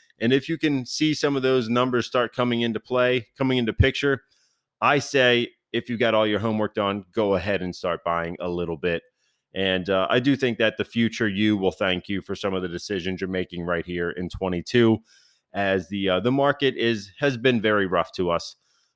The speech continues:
But, uh, we can certainly use that roughness as an opportunity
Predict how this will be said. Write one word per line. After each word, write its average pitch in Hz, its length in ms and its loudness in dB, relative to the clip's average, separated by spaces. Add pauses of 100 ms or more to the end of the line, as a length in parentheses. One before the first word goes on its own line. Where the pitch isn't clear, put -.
But, 123 220 0
uh, 123 420 4
we 135 120 0
can 135 160 -2
certainly 113 380 0
use 107 280 0
that 104 180 2
roughness 98 460 -2
as 95 180 0
an 95 100 -2
opportunity 90 920 -2